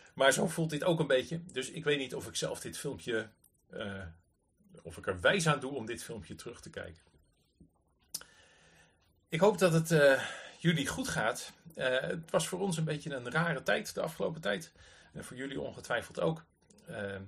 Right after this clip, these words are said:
hier thuis zijn Maria en ik, eh, druk met allerlei, eh, dingen voor school te regelen. Er moeten dingen op internet gezet worden, lessen, opdrachten en dat soort dingen. Eh,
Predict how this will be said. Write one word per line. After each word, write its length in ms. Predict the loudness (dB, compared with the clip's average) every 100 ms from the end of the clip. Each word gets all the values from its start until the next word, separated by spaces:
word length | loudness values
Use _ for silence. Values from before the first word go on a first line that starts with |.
| -16 -10
hier 180 | -6
thuis 380 | 2 2 2 -4
zijn 180 | -4 -4
Maria 320 | -4 -2 -4
en 100 | -4
ik, 200 | -8 -6
eh, 180 | -6 -6 -10 -16 -8
druk 360 | -2 -2 -2
met 280 | -10 -10 -6
allerlei, 520 | -6 -4 -6 -8 -8
eh, 180 | -8 -8 -12 -20 -20 -20 -20 -20 _
dingen 280 | -6 -4
voor 160 | -4 -4
school 260 | 2 2 2
te 100 | 2
regelen. 540 | 2 2 4 4 4 -14 -16
Er 140 | -14
moeten 240 | -12 -12 -12
dingen 220 | -10 -10
op 160 | -10 -12
internet 340 | -8 -8 -6
gezet 280 | -8 -10 -6
worden, 360 | -6 -4 -6
lessen, 580 | -4 -4 -4 -6 -8 -8
opdrachten 720 | -12 -10 -10 -10 -10 -10 -10
en 60 | -12
dat 120 | -12
soort 160 | -10 -10
dingen. 220 | -10 -12 -14 _ _ _ _ _ _ _ _ -12 -10
Eh, 180 | -10